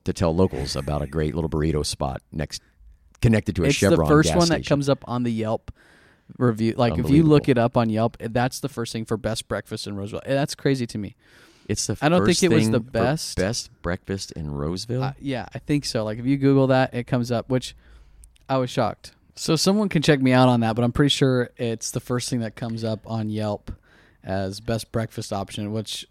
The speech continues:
Speaker 2: 'cause I was shocked that that's where Morgan went when he <laughs> came, when he came to visit.
Speaker 1: I was shocked when I heard that, too.
Speaker 2: But I had it today, and it was fantastic.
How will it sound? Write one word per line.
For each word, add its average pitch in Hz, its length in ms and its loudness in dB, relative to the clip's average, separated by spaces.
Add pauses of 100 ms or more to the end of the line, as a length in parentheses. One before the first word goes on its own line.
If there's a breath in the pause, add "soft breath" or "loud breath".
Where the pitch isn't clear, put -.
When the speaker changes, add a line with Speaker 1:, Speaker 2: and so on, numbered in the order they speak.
(320)
Speaker 2:
'cause 117 240 -4
I 131 60 -4
was 147 220 0
shocked 135 480 0
that 117 160 -4
that's 123 180 -4
where 139 100 0
Morgan 127 380 -2
went 117 320 -4 (560 soft breath)
when 127 140 -4
he 120 100 0
<laughs> - 0 -
came, - 260 -10 (100)
when - 100 0
he - 180 -2
came - 300 -4 (120)
to - 180 -18
visit. 135 500 -6 (800 soft breath)
Speaker 1:
I 82 100 -10
was 87 100 -8
shocked 78 220 -8
when 73 120 -6
I 71 40 -8
heard 76 180 -6
that, 71 120 -4
too. 123 60 4
Speaker 2:
But 120 440 2 (160)
I 131 160 -2
had 147 260 2
it 156 140 0
today, 110 540 -4 (500)
and 120 80 -4
it 120 60 0
was 127 180 0
fantastic. 127 800 -4